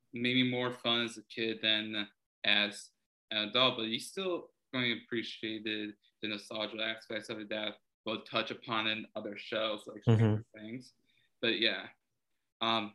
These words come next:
Speaker 1: Michael Apted of, uh, like, the documentary Up series, as well as director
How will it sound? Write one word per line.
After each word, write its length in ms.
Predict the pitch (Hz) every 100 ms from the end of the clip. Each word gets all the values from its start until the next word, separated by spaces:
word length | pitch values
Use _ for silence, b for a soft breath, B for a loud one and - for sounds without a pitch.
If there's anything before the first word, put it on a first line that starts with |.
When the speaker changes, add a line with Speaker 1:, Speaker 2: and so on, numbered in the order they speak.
| _ 113
Speaker 1:
Michael 300 | 110 - 78 -
Apted 640 | 113 - - 117 113 110 113 -
of, 280 | 92 92 95 -
uh, 120 | 104 113 - b b b
like, 220 | 110 107
the 160 | 117 110 -
documentary 680 | 113 110 - 117 107 104 110 - 107
Up 220 | 117 -
series, 680 | - 123 117 117 117 117 -
as 180 | - - 113
well 280 | 110 110
as 120 | 110 - _ _ _ -
director 440 | 117 113 110 113